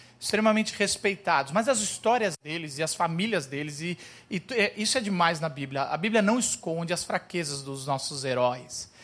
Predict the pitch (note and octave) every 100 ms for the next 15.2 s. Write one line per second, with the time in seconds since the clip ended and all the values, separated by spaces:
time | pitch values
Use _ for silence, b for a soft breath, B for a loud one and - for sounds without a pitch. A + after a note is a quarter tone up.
0 | B B B D#3 F#3 F#3 - F3+ - G3+
1 | - G3 F#3 F#3 G#3 G3 - - D#3 -
2 | F#3 - E3+ - G#3+ G#3 A3 A3 D#3+ C3+
3 | - - C#3 - E3 F3+ G#3 G3 - E3+
4 | D3 D3 G3+ G3+ F#3 F3+ F3+ F#3+ - F3
5 | G3 F#3 E3 F#3 G#3 B B B B B
6 | - G#3 G3+ A#3 - A#3+ A3+ A3 G#3 A#3
7 | - - A#3+ B3+ B3+ B3+ B3 A3+ B3 G#3+
8 | A3+ A3 D3+ G#2 - _ b b b b
9 | - - A3 B3+ B3+ C4 B3 A3+ A3+ G3
10 | G3 G3+ F#3 D#3 - - _ _ _ D#3
11 | D3 - - F#3+ D#3 C#3 D3+ E3 - D#3
12 | E3+ D3+ D#3+ C3 A#2+ E3 B2 C#3 B2 B2+
13 | - G#3+ G3 G#3+ - B B B - A#3+
14 | B3 A#3+ A#3+ A#3 A3+ A3 B3 B3 C4 A3+
15 | F#3